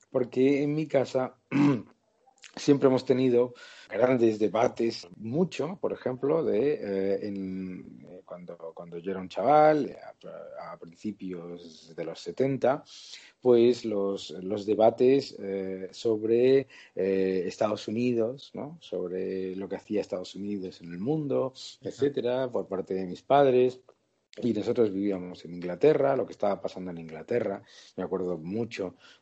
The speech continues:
de, por ejemplo, del invierno, eh, de ir, eh, a Inglaterra después ya de volver de, de vivir esos años en Inglaterra. Me acuerdo de chiquitito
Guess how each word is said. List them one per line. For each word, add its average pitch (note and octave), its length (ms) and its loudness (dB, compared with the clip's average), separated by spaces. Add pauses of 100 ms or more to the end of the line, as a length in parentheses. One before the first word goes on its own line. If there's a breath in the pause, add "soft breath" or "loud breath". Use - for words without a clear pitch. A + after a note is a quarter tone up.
de, G2+ 220 0
por F#2+ 160 -2
ejemplo, G#2+ 300 -2
del F2+ 200 0
invierno, F2 640 -4 (420 soft breath)
eh, F2 460 2
de F2 380 -2
ir, G#2 360 -4
eh, F2+ 380 -8
a G2+ 80 -8
Inglaterra F#2+ 600 0
después F#2+ 520 0
ya G2 280 0
de F#2 140 -4
volver F2+ 440 -6
de, F2 420 -10 (140)
de F2 360 -6
vivir F#2 400 -6
esos - 280 -10
años F#2+ 240 -8
en F#2 80 -14
Inglaterra. F#2 480 -4
Me C#3+ 60 0
acuerdo F#2 280 -8
de F#2 140 -10
chiquitito G#2 640 -8